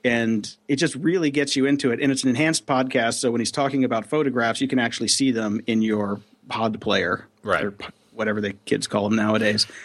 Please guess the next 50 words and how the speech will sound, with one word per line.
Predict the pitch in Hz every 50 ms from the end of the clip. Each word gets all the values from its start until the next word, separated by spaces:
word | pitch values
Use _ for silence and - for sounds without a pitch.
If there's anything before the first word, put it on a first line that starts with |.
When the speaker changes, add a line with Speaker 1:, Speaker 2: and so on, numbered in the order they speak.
| - - - 170 -
Speaker 1:
<laughs> | - - _ _ _ _ _ _ _
There's | 147 147 127
a | 131 120
ton | 120 - 156 175 185 190
of | 165
episodes. | 165 156 151 - 151 - 170 156 147 147
He | 165
doesn't | 202 240 226 214
do | 196 233 220
it | - - 131
that | 135 139 147 131
often, | 110 120 127 131 - 190 180 170
but | 139 131 127 -
there's, | 147 139 139 135 135 - - - - - _ _ _ - _
like, | - 131 123 120 - - -
I | - 131
mean, | 123 120 113 113 113 - - _
tons | - - 156 147 139 123 120 -
to | 123
go | 123 120
back | 110 113 110 110 -
to, | - 107 98 95 95 - - - _ _ _ _ _ _ _ _ _ - _ _ _ - -
like, | 113 104 101 - - -
hours | 117 120 120 117 110 110 107 110
and | 104 113 -
hours. | 110 110 110 107 107 104
I | 123 127
was | 131 120 113
binge | 117 131 131 139 135 127
listening | 113 113 - - 113 107 107
to | 104 - 107 101
it | 104 -
last | 107 101 98 - -
weekend, | 104 95 92 - 107 104 104 104 - -
and | - 107 110
it's, | 101 - - - -
it's | 156 143 147 - -
amazing. | 135 120 113 104 101 98 107 98 101 - - - _ _ _ _ -
I | 101 101
Speaker 2:
Right. | 90
Speaker 1:
highly | - 117 117 113 117 113
recommend | 117 107 - 113 107 104 104 101
it. | 101 - - - - _ _ _ _ _ _
Even | 160 196 202 214
if | 196 196 196
you're | 180
not | 180 180 170 160 -
that | 143 160 160
into | 170 160 147 135
photography, | - 131 - 120 117 127 131 143 139 - 180 190 196